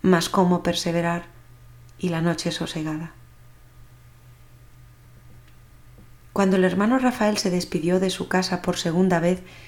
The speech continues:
decía en una estampa recordatorio: "Queridísima madre, me voy a la trapa, pero me voy muy contento porque voy buscando amores,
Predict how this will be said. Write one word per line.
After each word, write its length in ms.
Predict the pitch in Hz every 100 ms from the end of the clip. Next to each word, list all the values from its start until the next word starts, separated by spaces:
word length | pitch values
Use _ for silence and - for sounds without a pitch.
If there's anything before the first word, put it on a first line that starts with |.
| - -
decía 480 | 185 185 185 196
en 80 | 185
una 160 | 185 175
estampa 440 | 165 - 180 185
recordatorio: 840 | 170 160 170 160 156 160 160 156 - - - - - - - - - - - -
"Queridísima 720 | 180 175 202 226 - 233 220
madre, 440 | 202 175 170 151 - - - -
me 200 | 190 185
voy 200 | 196 220
a 80 | 233
la 160 | 214 196
trapa, 380 | 208 202 160 - - _ - - - - -
pero 180 | 190
me 120 | 185 175
voy 180 | 190
muy 160 | 190 202
contento 640 | - 190 180 190 185 185
porque 300 | 185 180 185
voy 180 | 180 214
buscando 540 | 185 196 - 190 185 170
amores, 480 | 180 185 165 165